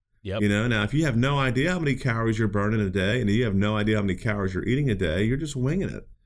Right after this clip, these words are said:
Speaker 2: Well, I got news for you. You know, people come in our office all the time at sixty, sixty-five,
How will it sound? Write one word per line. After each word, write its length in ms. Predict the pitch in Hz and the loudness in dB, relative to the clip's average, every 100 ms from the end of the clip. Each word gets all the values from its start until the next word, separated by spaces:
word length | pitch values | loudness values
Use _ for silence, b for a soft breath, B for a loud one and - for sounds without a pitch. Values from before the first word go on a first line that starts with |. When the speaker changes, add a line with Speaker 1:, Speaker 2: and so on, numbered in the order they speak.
| _ _ _ _ | _ _ _ _
Speaker 2:
Well, 240 | - 120 120 | -2 -2 0
I 120 | 135 | -2
got 160 | 180 214 | -2 2
news 260 | 113 123 | 2 2
for 140 | - 85 | 0 -2
you. 260 | 71 69 - | -2 -4 -2
You 80 | 101 | 0
know, 160 | 95 | 0
people 320 | - 135 135 | 0 -2 -2
come 280 | 139 131 120 113 | -4 -2 0 0
in 100 | 101 | 0
our 160 | 95 | -2
office 300 | 92 92 - | -4 -6 -6
all 120 | 95 | -6
the 80 | 92 | -6
time 320 | - 98 110 | -6 -4 -4
at 80 | 101 | -4
sixty, 400 | - 110 - 113 | -6 -8 -6 -6
sixty-five, 760 | 113 - 98 95 87 90 107 | -4 -6 -6 -6 -6 -6 -6